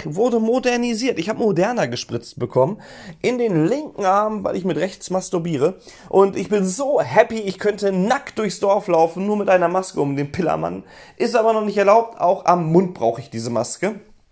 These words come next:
Ähm, wird ja hoffentlich bald abgesägt, diese Maskenpflicht, wenn alle geimpft sind. Dann haben wir's. Aber Corona hatten wir letzte Woche. Auch Luke hatten wir letzte Woche.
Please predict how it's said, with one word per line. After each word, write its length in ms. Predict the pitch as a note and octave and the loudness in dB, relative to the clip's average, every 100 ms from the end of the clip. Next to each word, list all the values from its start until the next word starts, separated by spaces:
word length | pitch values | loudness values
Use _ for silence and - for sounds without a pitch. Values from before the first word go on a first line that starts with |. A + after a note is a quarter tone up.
| _ - - | _ -20 -4
Ähm, 440 | - D3 D3 D3 D3 - - - - - - _ _ _ _ _ | 2 4 4 2 -6 -14 -20 -20 -20 -20 -20 _ _ _ _ _
wird 160 | G3 G3+ | 4 8
ja 80 | |
hoffentlich 400 | F3+ F3 F3+ E3 | 6 6 0 2
bald 260 | E3 D#3+ D#3 | 6 6 4
abgesägt, 540 | - - C3+ C#3 C#3+ | -2 -2 0 2 2
diese 160 | C#3 C#3 | 0 0
Maskenpflicht, 600 | C#3 C#3 - C3+ C#3+ C3+ | 0 0 -4 -6 -6 -2
wenn 120 | C3 | 0
alle 160 | A#2+ B2+ | 0 0
geimpft 360 | B2+ C3+ C3+ | 0 0 -2
sind. 300 | C#3 B2+ - - _ _ _ | -2 -2 -4 -14 _ _ _
Dann 340 | E3 E3+ D3 C#3 - | 4 4 2 -2 -4
haben 200 | C#3+ C#3+ | 2 4
wir's. 160 | C#3+ C3+ | 4 4
Aber 340 | D3 E3 - - _ _ _ _ _ - | 6 6 2 -18 _ _ _ _ _ -2
Corona 420 | E3+ D#3 B3+ A#3 | 0 2 2 0
hatten 160 | A#3 F#3 | 0 0
wir 80 | |
letzte 300 | D#3 - - | 2 0 0
Woche. 240 | D3 D3+ C#3+ - - _ _ _ _ - | 0 2 0 -4 -20 _ _ _ _ -6
Auch 200 | - D#3+ | -2 0
Luke 220 | D3+ F#3 | 0 0
hatten 140 | F#3+ D#3 | -2 2
wir 80 | C#3 | 0
letzte 280 | C#3 - | 0 0
Woche. 220 | D3+ D3 | 0 0